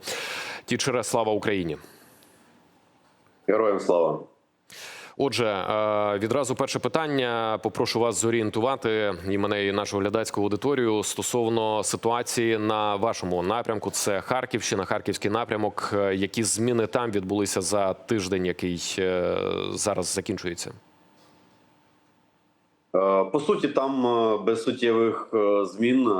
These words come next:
Speaker 2: Третя окрема штурмова бригада утримує найдовшу смугу оборони у З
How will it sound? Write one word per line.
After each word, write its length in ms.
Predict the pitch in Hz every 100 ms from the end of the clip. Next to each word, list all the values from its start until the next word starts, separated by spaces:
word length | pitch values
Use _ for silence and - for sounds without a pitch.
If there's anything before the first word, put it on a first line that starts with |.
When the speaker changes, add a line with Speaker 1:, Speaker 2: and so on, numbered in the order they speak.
| 87
Speaker 2:
Третя 240 | 101 95
окрема 320 | 98 98 92 -
штурмова 600 | - 101 95 95 87 - - _ _ -
бригада 600 | 98 98 113 117 101 87
утримує 420 | 87 90 98 92
найдовшу 540 | 92 92 98 85 - 87
смугу 580 | - 113 98 87 87 107
оборони 420 | 98 107 120 127
у 140 |
З 60 | 117